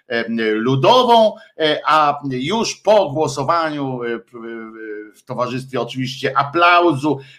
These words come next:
standing ovation, em, i różnymi innymi, e, rzeczami,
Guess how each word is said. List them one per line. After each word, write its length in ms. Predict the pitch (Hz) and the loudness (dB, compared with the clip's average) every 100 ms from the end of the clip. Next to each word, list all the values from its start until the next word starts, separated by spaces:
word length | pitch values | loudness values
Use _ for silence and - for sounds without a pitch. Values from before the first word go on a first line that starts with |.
| - 135 131 | -6 -2 -2
standing 840 | - - 165 160 147 139 139 131 147 | -2 0 2 2 0 -2 -2 -4 -4
ovation, 720 | 143 160 190 - 170 151 135 - - - | 2 4 4 2 0 0 -2 -14 -20 -4
em, 520 | 127 127 131 135 135 131 131 135 | 0 0 0 -2 0 0 -2 -2
i 260 | 143 143 135 147 143 139 | 0 0 -4 -4 0 0
różnymi 560 | 143 135 147 151 139 | -2 -4 -4 -6 -4
innymi, 560 | 135 139 143 139 127 120 131 127 120 117 113 113 110 | -4 -2 0 -2 -2 -6 -6 -4 -4 -2 -4 -6 -8
e, 40 | |
rzeczami, 600 | 104 113 117 208 190 147 | -8 -10 0 0 0 -6